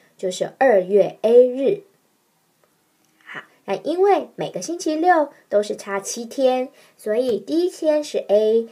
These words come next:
下个星期六是 A 加七日，再下个星期六是 A 加十四，第四个星期六是 A 加二十一，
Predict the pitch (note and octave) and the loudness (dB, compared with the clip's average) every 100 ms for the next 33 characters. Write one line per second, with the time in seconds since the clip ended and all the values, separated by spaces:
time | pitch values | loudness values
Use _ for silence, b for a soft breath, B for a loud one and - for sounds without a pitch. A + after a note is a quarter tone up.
0 | B - A#4 F#4 G#3 G3+ F#3+ F#3+ F#3 F#3 | B -6 -2 -2 -2 -6 -6 -4 0 0
1 | E3 - E3+ E3+ E3+ F3 E3 D#3+ - F3+ | 0 -6 -4 -4 -2 -6 -6 -10 -8 -8
2 | F3 G3+ - B B B - D#4+ F#3+ - | -6 -6 -6 B B B -2 0 0 -4
3 | G#3 F#3 F3+ G#3 G#3 F#3 G#3 F3 - G3+ | -4 -4 -6 -10 -6 -2 -2 -2 -2 -2
4 | A3+ B3 A#3+ A#3+ E3 D#3+ - D4 A#3+ - | 0 -2 -4 -6 -8 -6 -4 0 0 -2
5 | B B - C#4 A3+ - G4+ F4 G3 F#3+ | B B -6 -6 -6 -4 0 2 0 -2
6 | F#3+ F3 E3+ E3+ E3 - F3+ F#3 F#3 F3+ | -8 -8 -6 -6 -6 -6 -4 -4 -4 -4
7 | - F#3+ F#3 - A3+ B3+ C4 | -4 -6 -6 -12 -8 -6 -6